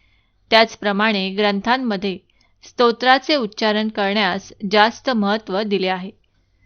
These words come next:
स्तोत्रांमध्ये ईश्वराची विविध स्वरूपात स्तुती केली जाते. ईश्वराला प्रसन्न करण्यासाठीचा सरळ सोपा मार्ग म्हणजे स्तोत्राचे पठण असे सांगितले आहे.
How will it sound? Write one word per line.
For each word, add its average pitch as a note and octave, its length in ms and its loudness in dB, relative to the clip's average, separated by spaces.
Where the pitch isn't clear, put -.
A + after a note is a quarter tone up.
स्तोत्रांमध्ये C#4 840 2
ईश्वराची A3 720 -2
विविध G#3 320 0
स्वरूपात G#3 800 -4
स्तुती A#3 440 -8
केली G3+ 280 -2
जाते. F#3 440 -8
ईश्वराला G#3+ 720 0
प्रसन्न B3+ 520 -4
करण्यासाठीचा G#3 1120 -2
सरळ A#3 380 0
सोपा G#3+ 440 -2
मार्ग G#3 380 -2
म्हणजे A#3 500 2
स्तोत्राचे B3+ 720 0
पठण G#3+ 600 -2
असे A#3 260 -2
सांगितले F#3+ 480 -4
आहे. F#3 200 -10